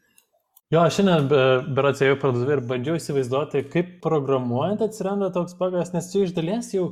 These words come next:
jau taip suprogramuota, kad tie dalykai taip iš principo gal nėra taip labai gerai apsaugoti, nes dar net neprasidėjus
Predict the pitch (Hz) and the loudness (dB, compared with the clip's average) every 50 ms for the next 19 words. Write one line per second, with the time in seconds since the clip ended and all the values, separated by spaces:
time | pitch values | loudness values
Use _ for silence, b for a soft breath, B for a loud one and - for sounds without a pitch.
0 | B B B 160 170 170 185 196 185 185 - 208 - - 170 160 147 143 139 139 | B B B -4 -4 0 0 -2 -2 0 -6 -6 -4 -2 -4 -2 0 0 0 0
1 | 156 175 175 175 143 123 135 127 120 139 139 123 123 117 123 135 135 123 135 127 | 0 -2 -2 -4 -4 -4 -4 -2 0 0 -2 0 -2 -2 -2 -2 -2 -2 -2 -2
2 | 120 113 117 113 113 113 - 120 113 120 - 117 - - - 131 139 143 - - | -2 -2 -2 -2 -4 -4 -6 -8 -6 -6 -10 -12 -12 -6 -4 -4 -4 -4 -6 -12
3 | - - 117 110 117 113 113 110 113 113 113 120 120 120 120 117 117 - - 120 | -8 -6 -6 -2 -2 -2 -2 -2 -4 -4 -4 -4 -4 -4 -6 -6 -8 -8 -8 -8
4 | 113 110 117 113 117 110 110 110 107 - - 113 107 107 104 107 101 - - 104 | -6 -4 -4 -4 -2 -2 -4 -4 -4 -6 -4 -2 -2 -2 -2 -4 -6 -6 -8 -10
5 | 101 _ _ 113 110 107 - _ _ _ _ 127 131 139 151 156 151 147 143 - | -10 _ _ -10 -10 -10 -12 _ _ _ _ 0 2 2 2 -2 -2 -4 -6 -6
6 | - 143 127 - 135 131 120 143 127 127 131 143 143 139 139 - | -8 -8 -6 -4 -6 -6 -4 -4 -4 -2 0 0 0 -2 -4 -6